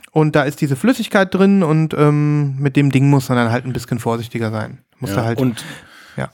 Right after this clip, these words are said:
Speaker 2: auf jeden Fall ist der Hinweis wichtig, do not swallow.
Speaker 1: Aber hallo, ganz
Speaker 2: Weil das
Speaker 1: wichtig.
Speaker 2: macht man natürlich, äh, eigentlich zuerst. Also jede
Speaker 1: Es
Speaker 2: Flüssigkeit, die ich ins Haus bekomme, die probiere ich erstmal.
Speaker 1: Probier ich
Speaker 2: Tatsächlich,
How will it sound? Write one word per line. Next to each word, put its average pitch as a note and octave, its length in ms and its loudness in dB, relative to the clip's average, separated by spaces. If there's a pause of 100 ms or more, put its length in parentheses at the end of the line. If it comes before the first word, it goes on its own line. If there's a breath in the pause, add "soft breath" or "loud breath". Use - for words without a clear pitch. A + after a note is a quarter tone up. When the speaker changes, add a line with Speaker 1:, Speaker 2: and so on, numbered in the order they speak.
Speaker 2:
auf A2+ 140 -2
jeden D3 220 4
Fall C#3+ 180 2
ist C#3 160 -4
der B2+ 80 4
Hinweis C3 560 0
wichtig, A#2+ 580 -6
do A#2+ 140 -2
not A#2 220 -2
swallow. G2 580 -4 (1120)
Speaker 1:
Aber B2+ 220 2
hallo, B2 300 0 (120)
ganz C#3+ 160 2
Speaker 2:
Weil B2+ 60 4
das C3 100 2
Speaker 1:
wichtig. C3 140 -2
Speaker 2:
macht A#2 100 -6
man C3+ 100 2
natürlich, C3 500 0
äh, - 160 -12
eigentlich A#2+ 480 -6
zuerst. G#2 560 -4
Also G#2+ 160 -2
jede B2 160 2
Speaker 1:
Es D3+ 60 2
Speaker 2:
Flüssigkeit, C3+ 420 0
die - 40 0
ich B2+ 60 4
ins C3+ 140 2
Haus A#2+ 180 2
bekomme, B2+ 340 -2
die A#2 80 0
probiere G#2+ 320 -4
ich F#2 100 -6
erstmal. G2+ 480 -8
Speaker 1:
Probier C3+ 260 2
ich B2+ 60 -6
Speaker 2:
Tatsächlich, B2+ 280 -4